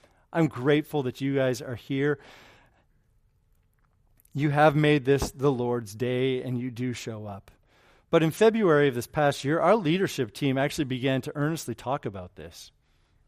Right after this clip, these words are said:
Interestingly enough, though, just a few weeks later in March, as you know,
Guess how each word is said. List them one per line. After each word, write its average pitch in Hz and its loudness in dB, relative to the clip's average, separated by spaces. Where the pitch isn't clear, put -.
Interestingly 147 0
enough, 139 -2
though, 107 -12
just - -16
a - -18
few 139 -6
weeks 123 -10
later 123 -6
in 107 -8
March, 139 -4
as 104 -10
you 110 -8
know, 117 -6